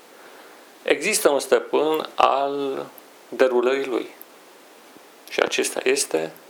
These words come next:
normal, Dumnezeu, Creatorul tuturor lucrurilor, inclusiv al timpului. Și nu întâmplător, când se vorbește despre Dumnezeu, se spune că El este fără sfârșit, veșnic, etern,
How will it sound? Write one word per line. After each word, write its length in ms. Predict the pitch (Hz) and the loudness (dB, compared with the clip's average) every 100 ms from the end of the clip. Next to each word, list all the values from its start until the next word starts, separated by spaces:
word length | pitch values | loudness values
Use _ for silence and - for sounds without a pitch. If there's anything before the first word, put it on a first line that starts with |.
| - - | -20 -2
normal, 460 | 127 107 101 104 - - - - | -2 0 -4 -6 -8 -20 -20 -12
Dumnezeu, 540 | 123 113 113 107 - - - - - - | -2 -2 0 -6 -8 -14 -20 -20 -20 -16
Creatorul 720 | - 143 110 - 123 117 127 127 - - - - - - | 0 0 0 -4 -4 -2 -4 -10 -18 -20 -20 -20 -14 0
tuturor 560 | 196 190 117 127 113 | 2 4 0 0 -2
lucrurilor, 580 | 110 104 - 120 - - - | -2 -2 -4 -2 -2 -2 -2
inclusiv 540 | 214 208 165 - 117 | -2 0 -2 -4 -2
al 200 | 113 120 - - - - | -2 -4 -8 -18 -18 -8
timpului. 500 | - - - - - - - - - - - - - | -8 -8 -16 -20 -20 -20 -20 -18 -18 -18 -16 -12 -2
Și 140 | 160 | 2
nu 120 | 185 | 4
întâmplător, 580 | 208 165 147 131 185 190 | 2 2 2 2 2 2
când 120 | 175 | 2
se 120 | - | 2
vorbește 500 | 127 120 113 175 170 | 2 2 4 2 4
despre 300 | 117 113 - | 0 0 0
Dumnezeu, 480 | 113 113 110 120 180 | -2 0 -2 2 2
se 140 | 190 135 | 2 0
spune 320 | - 175 156 | 0 0 0
că 140 | 147 | 2
El 400 | 123 - 180 185 | 0 0 0 0
este 460 | 143 180 - 185 190 - - - | 0 -2 0 0 0 -8 -20 -18
fără 400 | - - 233 208 | -10 0 0 0
sfârșit, 520 | - - - - - - - - - - - - | -2 -4 -4 -6 -12 -16 -20 -20 -20 -20 -20 -20
veșnic, 560 | 147 190 175 - - - - - | -4 0 0 -2 -10 -14 -18 -4
etern, 400 | 190 190 123 | -2 0 -2